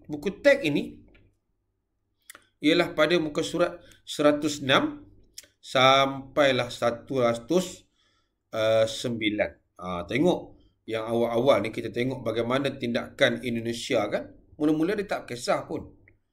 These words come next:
Ah, kita nampak awal-awal tak kisah. Lepas tu bagaimana tindakan selepas itu? Ah, eh. Okey, inilah yang kita nak perincikan dan bagaimana langkah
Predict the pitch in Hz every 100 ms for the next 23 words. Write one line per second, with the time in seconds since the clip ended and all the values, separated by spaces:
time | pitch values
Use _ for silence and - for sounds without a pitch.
0 | _ _ 87 80 - 113 123 123 - 117
1 | 117 120 92 95 - 107 - 123 110 92
2 | - - _ _ _ _ _ - - 156
3 | 185 139 123 120 165 196 - 143 147 -
4 | 180 165 180 - 185 185 160 80 - _
5 | _ _ _ _ _ _ _ _ _ _
6 | _ _ 85 90 101 143 - - _ -
7 | 147 196 151 180 262 196 135 139 147 151
8 | - 151 143 - 131 127 123 131 156 294
9 | - - _ _ _ _ _ 135 139 135
10 | 127 127 127 147 170 226 180 156 156 -
11 | 175